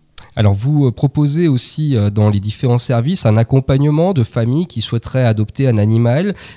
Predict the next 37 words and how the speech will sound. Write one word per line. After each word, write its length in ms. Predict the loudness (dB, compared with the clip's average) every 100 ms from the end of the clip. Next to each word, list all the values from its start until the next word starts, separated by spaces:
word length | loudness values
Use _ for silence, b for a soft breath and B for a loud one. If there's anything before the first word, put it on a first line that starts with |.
| -6
euh, 1120 | 0 2 4 4 4 2 2 2 0 0 0 0
avec, 440 | 0 2 0 0
euh, 180 | 0 0 0 B B -2
euh, 640 | 2 2 2 2 2 0
bah, 120 | 0
pour 280 | -2 0 2
leurs 260 | 4 4 4
enfants 400 | 4 2 -2 -2
qui 160 | -6
peuvent 220 | -4 0 2
avoir, 520 | 4 4 4 4 0 B B 0
euh, 540 | 2 4 4 4 4
des 120 | 2
problématiques 800 | 0 2 2 4 2 2 0 2
particulières. 800 | 0 0 -2 -6 -4 0 0 0 -4 B B
Euh, 160 | 2 2
ça 220 | 4 2
aussi, 480 | 0 -2 -4 -2 0
euh, 560 | 2 4 4 4 2 -2
quelle 180 | 0
est 60 | 0
l'importance 560 | 0 0 -2 0 -2 -2
pour 260 | -2 -2
vous 440 | -2 -4 -4 -2 0
et, 60 |
et, 600 | 0 0 0 0 0 0
et 60 | -2
quel 200 | -2 -2
est 80 | 2
le, 200 | 2 2
le 240 | 2 0
travail 380 | 0 -2 0 0
que 100 | 0
vous 160 | -2 -2
faites 260 | -4 -4
autour 240 | -4 -4 -2
de, 160 | 0